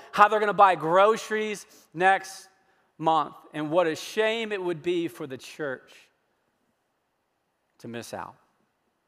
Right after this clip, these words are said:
What a shame it would be for the church to be more concerned that the biggest discussion for us would be how we're gonna get back into our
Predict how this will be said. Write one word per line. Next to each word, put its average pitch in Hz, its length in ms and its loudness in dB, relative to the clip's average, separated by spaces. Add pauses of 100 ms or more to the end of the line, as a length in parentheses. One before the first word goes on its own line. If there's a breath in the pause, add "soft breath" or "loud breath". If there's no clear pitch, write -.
(240)
What 190 120 2
a 180 60 0
shame 233 320 2
it 240 60 0
would 226 140 -2
be 214 160 -4
for 185 140 -10
the 170 100 -6
church 208 400 -4
to 180 60 -12
be 175 100 -8
more 190 320 0
concerned - 600 -10 (840)
that 180 120 4
the 165 80 -4
biggest 208 360 0
discussion 214 520 -2
for 190 200 -4
us 196 340 4
would 160 60 -16
be 185 80 -6
how 185 220 4
we're 226 100 2
gonna 226 140 -4
get 202 200 -4
back 196 260 4
into 196 400 -8
our 170 240 2